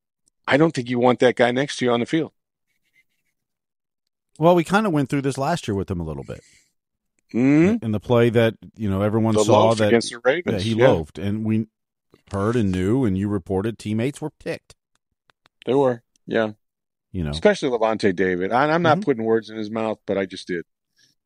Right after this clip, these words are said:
Speaker 1: I, I think Lavonte, who has spent a lot of time with David, is
Speaker 2: Mm-hmm.
Speaker 1: disappointed. Because Lavonte is the guy that lines up next to him,
Speaker 2: Right.
Speaker 1: and he's his mentor.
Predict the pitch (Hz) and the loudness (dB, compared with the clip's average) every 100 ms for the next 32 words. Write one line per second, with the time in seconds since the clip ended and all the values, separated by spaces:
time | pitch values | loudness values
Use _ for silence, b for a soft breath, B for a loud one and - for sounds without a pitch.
0 | _ - - - 185 180 139 117 113 117 | _ -6 -4 0 0 2 2 2 0 -2
1 | 117 101 110 98 - 104 92 98 101 - | -2 -2 -2 -6 -4 -4 -2 -2 -2 -4
2 | 101 101 92 101 98 90 82 95 151 180 | -6 -6 -4 -4 -4 -8 -12 -12 -10 -10
3 | 95 85 _ _ _ _ _ _ _ _ | -12 -18 _ _ _ _ _ _ _ _
4 | _ - 123 156 139 160 196 170 147 127 | _ -6 0 0 2 0 0 0 0 0
5 | 104 101 101 104 98 95 95 92 98 - | -2 -4 0 0 0 -6 -10 -8 -8 -8
6 | 104 92 - 98 98 101 131 123 107 90 | -10 -10 -8 -6 -6 -6 -8 -8 -10 -12
7 | 95 92 - 80 | -10 -10 -10 -18